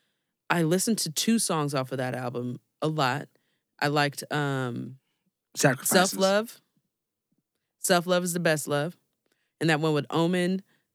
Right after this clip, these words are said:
Speaker 1: Uh,
Speaker 2: Oh, um,
Speaker 1: Omen, Dreezy.
Speaker 2: uh, yeah, I know which one
Speaker 1: I
Speaker 2: you're
Speaker 1: can't
Speaker 2: talking
Speaker 1: remember
Speaker 2: about.
Speaker 1: the name of it.
Speaker 2: It's a good song though.
Speaker 1: And then I
Speaker 2: It's a
Speaker 1: also
Speaker 2: really good
Speaker 1: listened
Speaker 2: song.
Speaker 1: to Sacrifices.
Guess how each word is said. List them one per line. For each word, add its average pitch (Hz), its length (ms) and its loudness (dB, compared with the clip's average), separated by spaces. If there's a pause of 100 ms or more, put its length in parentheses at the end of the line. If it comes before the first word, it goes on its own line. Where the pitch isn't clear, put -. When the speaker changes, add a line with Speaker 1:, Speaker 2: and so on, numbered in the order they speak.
Speaker 1:
Uh, 131 500 0 (160)
Speaker 2:
Oh, 180 360 6
um, 151 440 2 (500)
Speaker 1:
Omen, 180 340 0
Dreezy. 165 640 0 (880)
Speaker 2:
uh, 135 560 2 (420)
yeah, 135 260 2 (360)
I 135 80 -6
know 135 100 2
which 127 120 -4
one 120 60 0
Speaker 1:
I 151 40 2
Speaker 2:
you're 156 40 0
Speaker 1:
can't 160 160 0
Speaker 2:
talking 151 80 0
Speaker 1:
remember 147 260 2
Speaker 2:
about. 139 60 -2
Speaker 1:
the 143 60 2
name 135 220 0
of 127 120 -2
it. 131 40 0
Speaker 2:
It's 143 100 -2
a - 20 -4
good 131 140 2
song 98 220 -4
though. 82 220 -14
Speaker 1:
And 170 180 4
then 160 100 4
I 151 100 4
Speaker 2:
It's 139 80 0
a - 20 2
Speaker 1:
also 160 140 2
Speaker 2:
really 175 80 2
good 170 60 2
Speaker 1:
listened 160 280 0
Speaker 2:
song. 147 180 0
Speaker 1:
to - 80 -20
Sacrifices. 131 1000 -2